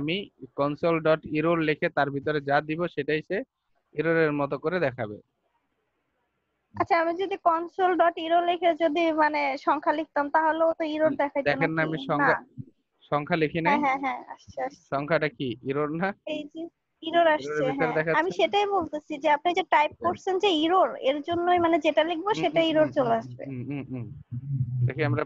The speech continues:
Speaker 1: prompt করি। So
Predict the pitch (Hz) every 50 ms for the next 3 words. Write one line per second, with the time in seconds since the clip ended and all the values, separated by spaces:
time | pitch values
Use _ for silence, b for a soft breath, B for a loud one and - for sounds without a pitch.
0 | - - 147 147 147 151 127 117 117 117 147 135 131 139 165 190 185 175 _ _
1 | _ _ _ _ _ _ _ _ _ _ _ _ _ _ _ _ _ _ _ _
2 | _ _ _ _ _ _ _ _ _ _ _ _ _ _ _ _ _ _ _ _
3 | _ _ _ _ _ _ _ _ _ _ _ _ _ _ _ _ _ _ _ -
4 | - - _ _ _ _ _ _ _ _ _ _ _ _ _ _ _ _ _ _
5 | _ _ -